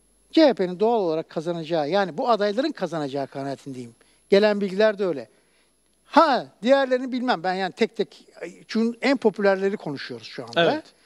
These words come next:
Speaker 1: En tartışılanları konuşuyoruz şu anda. Ama diğer adaylar arasında da ben bu aşamadan sonra hangi siyasi parti olursa olsun, ister İYİ Parti, ister Cumhuriyet Halk Partisi asla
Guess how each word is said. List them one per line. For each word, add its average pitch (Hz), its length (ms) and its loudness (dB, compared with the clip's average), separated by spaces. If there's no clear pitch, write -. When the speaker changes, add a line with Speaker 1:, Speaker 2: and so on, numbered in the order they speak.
Speaker 1:
En 202 120 4
tartışılanları 170 680 0
konuşuyoruz 135 460 -8
şu 135 140 -10
anda. 147 180 -6
Ama 233 240 4
diğer 262 200 6
adaylar 233 360 2
arasında 160 360 -4
da 269 180 -2
ben 196 340 6
bu 269 120 2
aşamadan 220 500 0
sonra 170 280 -8
hangi 302 360 2
siyasi 226 380 0
parti 190 280 0
olursa 160 280 -8
olsun, - 180 -20
ister - 240 -2
İYİ 208 180 -2
Parti, 202 320 0
ister 190 260 -2
Cumhuriyet 196 260 -4
Halk 226 200 -2
Partisi 202 440 -4
asla 202 720 4